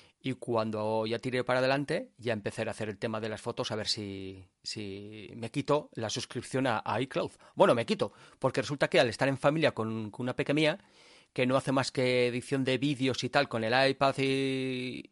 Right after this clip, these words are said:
y, pff, me está consumiendo mi espacio la tía, ¿eh? Con los vídeos que se sube. En fin.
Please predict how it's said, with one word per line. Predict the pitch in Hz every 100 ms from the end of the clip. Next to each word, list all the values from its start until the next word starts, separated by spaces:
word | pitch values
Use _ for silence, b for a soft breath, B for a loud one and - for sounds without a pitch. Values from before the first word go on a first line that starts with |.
| -
y, | 98
pff, | 98 - 82 - - -
me | 135
está | 117 -
consumiendo | 110 131 - 139 139 151
mi | 185
espacio | 117 - 160 -
la | 101
tía, | 123 120 95
¿eh? |
Con | 131 127
los | 110
vídeos | 127 117
que | -
se | 110
sube. | 147 117 - B B B B B 113 B B
En | 117
fin. | 147 123